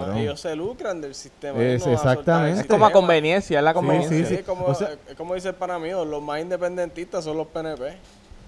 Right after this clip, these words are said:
Speaker 1: Sí,
Speaker 2: Ellos se-,
Speaker 1: mira.
Speaker 2: ellos quieren que esto se quede así.
Speaker 1: Mira.
Speaker 2: Ellos no quieren que la electricidad llegue, en verdad, es un embuste.
Speaker 1: Cuando yo digo que no sirve, no es que no sirve a todo el mundo. Hay, hay unos cabrones que sí le está sirviendo, que son millonarios.
Speaker 3: Sí, los que se están
Speaker 1: Y
Speaker 3: saltando.
Speaker 1: es-, y tienen toda su familia
Speaker 3: Claro.
Speaker 1: en buenos lugares.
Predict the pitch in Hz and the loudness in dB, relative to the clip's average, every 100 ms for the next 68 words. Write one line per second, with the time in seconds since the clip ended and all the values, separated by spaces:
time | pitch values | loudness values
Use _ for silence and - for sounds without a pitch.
0 | - 139 156 175 196 180 180 190 190 196 | -10 0 2 4 2 2 0 -4 -6 -6
1 | 226 196 185 180 180 160 170 147 131 127 | -4 -6 -8 -6 -6 -4 -2 -2 -6 -12
2 | 127 - - 123 175 175 233 185 175 165 | -16 -20 -6 2 4 4 0 -4 -4 -4
3 | 170 147 139 131 131 123 110 104 82 139 | -4 -2 -2 -4 -6 -6 -10 -12 -10 -10
4 | 240 185 110 117 - 285 208 - - 156 | -10 -14 -14 -16 -12 -12 -12 -12 -2 2
5 | 156 151 147 165 185 202 - 208 202 202 | 4 4 4 4 2 0 0 -2 2 0
6 | 180 - 151 160 185 170 175 160 156 143 | 0 -2 -2 0 0 0 0 0 2 2
7 | 123 117 185 190 131 123 123 135 123 135 | 0 0 0 0 0 0 0 0 2 0
8 | 160 196 156 165 175 139 - 143 - 127 | 0 0 0 0 0 -4 -2 -2 -2 -4
9 | 120 98 117 185 143 113 - - _ _ | -2 0 0 0 -2 -6 -14 -20 _ _
10 | _ 127 117 117 127 165 170 120 110 143 | _ -2 0 2 4 4 4 4 4 2
11 | 190 139 131 214 190 165 151 143 175 208 | 4 4 4 4 2 -2 -2 0 0 2
12 | 131 131 170 196 143 127 117 127 139 175 | 4 4 2 0 2 2 2 0 2 2
13 | 170 175 147 131 139 165 165 147 135 131 | 2 2 2 4 4 6 8 6 4 2
14 | 127 135 147 160 110 127 175 | 2 2 2 0 2 2 0